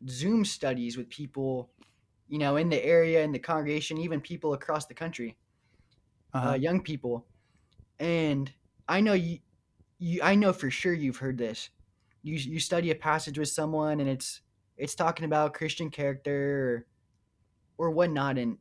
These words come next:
Speaker 1: and someone says this, "Jonathan,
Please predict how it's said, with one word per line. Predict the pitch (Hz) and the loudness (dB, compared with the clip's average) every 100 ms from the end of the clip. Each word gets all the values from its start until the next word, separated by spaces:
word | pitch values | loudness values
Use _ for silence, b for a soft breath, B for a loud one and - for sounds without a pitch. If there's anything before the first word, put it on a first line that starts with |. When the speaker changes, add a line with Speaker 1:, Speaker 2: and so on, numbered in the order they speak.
| - | -4
Speaker 1:
and | 160 | -2
someone | - 208 185 | 2 2 2
says | - 160 135 | 0 -2 0
this, | 135 117 - - _ _ _ _ _ _ _ _ | -2 -2 -8 -14 _ _ _ _ _ _ _ _
"Jonathan, | 151 220 254 247 254 247 | 0 6 6 6 4 4